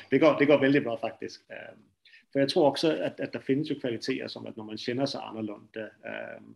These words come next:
och det här med att, "Ja, men det kan vara någonting fel på mig." Ja, men går man igenom, eh, ett arbete med sig själv och lär att acceptera det och finna ut, "Men om det är någonting som är annorlunda, då betyder det också att jag kan se saker på ett, med ett annorlunda perspektiv."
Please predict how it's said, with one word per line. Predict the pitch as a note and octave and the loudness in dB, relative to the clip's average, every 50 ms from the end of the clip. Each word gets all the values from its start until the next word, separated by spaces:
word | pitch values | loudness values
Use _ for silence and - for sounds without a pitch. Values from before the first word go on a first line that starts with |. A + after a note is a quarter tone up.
| _ _ | _ _
och | - - | -16 -14
det | A#2+ | -12
här | G#2 G#2+ | -12 -10
med | A2 A2+ - | -12 -12 -12
att, | - - _ _ | -14 -14 _ _
"Ja, | B2 | -14
men | A2+ G#2+ | -12 -10
det | A2+ | -10
kan | - A2+ | -8 -8
vara | A2+ A2 | -8 -6
någonting | A2 A2+ A2 - - A#2 | -6 -8 -8 -8 -8 -10
fel | G#2+ - C#3+ C#3 - | -6 -6 -6 -6 -6
på | - - A2+ | -8 -10 -12
mig." | G#2+ G2 G2+ G2+ - _ _ _ _ _ _ _ _ _ _ _ _ _ _ _ _ _ | -12 -12 -12 -14 -16 _ _ _ _ _ _ _ _ _ _ _ _ _ _ _ _ _
Ja, | - C#3 | -2 0
men | C#3 C3+ A#2+ | 0 0 2
går | C#3 D3+ D#3 | 0 0 0
man | E3+ E3+ D#3 D3 | 0 0 0 0
igenom, | B2+ A#2 C#3+ E3 - D#3+ D#3 D3 C3 - - _ _ - - - - | 0 2 0 -2 0 -2 -4 -4 -4 -6 -10 _ _ -20 -16 -14 -14
eh, | D2+ - - - - - - - - C#3 | -14 -12 -14 -14 -14 -14 -14 -12 -12 -10
ett | C#3 | -8
arbete | C#3 B2 D#3 D#3+ - D3+ C3+ A#2+ A#2 A2+ | -6 -6 -4 -2 0 0 0 -2 -2 -4
med | A2 - | -6 -8
sig | A#2 A2+ | -8 -6
själv | - C#3+ C3+ B2+ A#2 - - | -6 -4 -4 -4 -6 -8 -8
och | A#2+ A2+ | -6 -6
lär | G#2+ G#2+ G#2+ A2+ | -4 -4 -4 -6
att | A#2 | -6
acceptera | B2 A#2+ - - A#2 - - - E3+ E3+ C#3+ A#2 | -8 -10 -10 -10 -10 -6 -4 -4 -2 -2 -4 -4
det | A2+ A#2 A2 A2 - _ _ | -4 -6 -8 -8 -12 _ _
och | - B2+ - | -18 -14 -12
finna | - A#2 A2 A2 | -10 -10 -10 -10
ut, | G#2 G#2 | -10 -12
"Men | A2 G#2 G#2+ G#2+ | -14 -16 -16 -16
om | G#2+ G#2+ G#2 - | -16 -16 -14 -12
det | C3+ | -10
är | B2+ C3+ D3+ | -8 -6 -4
någonting | D#3 D3+ C#3 - C#3+ B2 | -4 -6 -4 -4 -6 -6
som | - - A2+ | -6 -8 -10
är | G#2+ | -10
annorlunda, | A2+ A#2 A#2 A2 A2+ - - - | -8 -8 -8 -10 -10 -12 -12 -12
då | - A#2+ | -10 -8
betyder | - D3+ D3 - D#3+ D3+ D3 | -8 -8 -6 -4 -4 -4 -2
det | C#3+ | -4
också | B2+ - - - | -6 -6 -8 -10
att | B2+ A#2 | -10 -10
jag | A2+ - | -10 -10
kan | - A#2+ | -10 -10
se | - - - G3+ G#3+ E3 | -8 -6 -6 -4 -6 -6
saker | C3 - C3+ A#2 - - A#2 | -6 -6 -6 -6 -6 -8 -12
på | - - A#2 | -12 -10 -12
ett, | A2+ - - | -12 -12 -14
med | A#2+ A2+ G#2+ | -14 -14 -14
ett | G#2 _ _ _ _ _ | -14 _ _ _ _ _
annorlunda | _ B2 A2 A2+ A2+ A2+ A2+ A2+ | _ -14 -10 -8 -10 -8 -10 -12
perspektiv." | - - A2 - - A2 - - E3+ E3 C3+ - | -12 -12 -12 -14 -14 -16 -12 -10 -8 -8 -8 -8